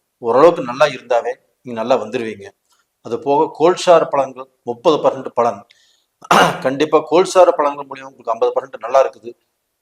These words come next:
நீங்க எப்படி சிந்திச்சு செயல்பட்டு உங்களுக்கு வரக்கூடிய பிரச்சனையிலிருந்து தப்பிப்பதற்கு பாருங்க. கண்டிப்பாக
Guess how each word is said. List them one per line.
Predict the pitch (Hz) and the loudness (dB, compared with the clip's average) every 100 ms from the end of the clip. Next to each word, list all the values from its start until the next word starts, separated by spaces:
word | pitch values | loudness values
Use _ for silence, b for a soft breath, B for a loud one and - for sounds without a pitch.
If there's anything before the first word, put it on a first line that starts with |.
| 117 | -16
நீங்க | 104 | -8
எப்படி | 104 107 - _ 202 190 - - - _ _ - | -8 -10 -20 _ 4 4 2 -10 -20 _ _ -10
சிந்திச்சு | 160 165 175 175 151 147 _ _ | -8 -4 -6 -6 -14 -14 _ _
செயல்பட்டு | - - 156 175 165 156 - 147 - _ _ | -10 2 4 4 0 -4 -6 -8 -10 _ _
உங்களுக்கு | 123 117 107 | -12 -6 0
வரக்கூடிய | 131 - - 139 117 - _ | 0 0 -8 -6 -8 -10 _
பிரச்சனையிலிருந்து | 160 165 196 185 156 131 127 160 - _ _ _ _ _ 143 | 0 0 0 0 0 -2 -6 -14 -18 _ _ _ _ _ 0
தப்பிப்பதற்கு | 139 196 190 143 - 135 | 2 0 0 0 0 -2
பாருங்க. | 131 120 107 110 - _ _ _ _ _ | 2 2 0 -10 -14 _ _ _ _ _
கண்டிப்பாக | 113 117 156 165 160 156 135 123 | -8 -8 -2 -2 2 2 2 0